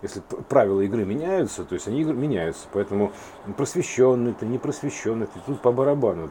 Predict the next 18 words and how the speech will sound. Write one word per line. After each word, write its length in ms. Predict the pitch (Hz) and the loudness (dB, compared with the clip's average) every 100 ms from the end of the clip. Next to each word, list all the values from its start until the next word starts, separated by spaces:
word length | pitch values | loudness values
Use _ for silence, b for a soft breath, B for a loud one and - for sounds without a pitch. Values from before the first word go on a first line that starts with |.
| - | -8
то 60 | |
есть, 140 | 85 - | -8 -6
соответственно, 500 | 98 104 - 98 92 B B B | -6 -6 -4 -4 -4 B B B
а, 240 | 101 95 90 - | -6 -6 -6 -6
ты 80 | - | -4
просто 280 | 107 - 98 | -4 -4 0
должен 260 | 123 123 | 2 2
соответствовать 560 | - 113 - 117 104 101 | 2 0 2 -2 -4 -8
этим 120 | 123 107 | -8 0
правилам, 440 | 147 110 85 85 | 4 4 2 -2
этим 180 | 85 104 | -6 -4
требованиям, 520 | 143 98 80 73 73 - | 0 0 0 -8 -12 -14
то 60 | |
есть 100 | 82 | -12
вот 160 | 90 85 | -8 -6
как 180 | 107 117 | -6 -6
ни 80 | |
крути, 380 | 101 131 - 80 | -4 -4 -6 -12